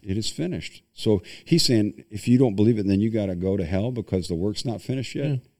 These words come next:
Speaker 1: Like the work had to be finished by Jesus suffering, burning in hell. Very lot of people are, are teaching that nonsense.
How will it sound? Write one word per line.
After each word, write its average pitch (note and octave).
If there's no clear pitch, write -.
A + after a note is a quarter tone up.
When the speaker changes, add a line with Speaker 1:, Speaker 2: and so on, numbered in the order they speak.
Speaker 1:
Like G2+
the F#2+
work G#2+
had A2+
to F#2+
be G2
finished A2
by F#2
Jesus G2+
suffering, G#2+
burning G#2
in F#2
hell. A#2
Very G#3
lot F3+
of -
people E3
are, F#3
are B2
teaching C#3+
that F#2+
nonsense. F2+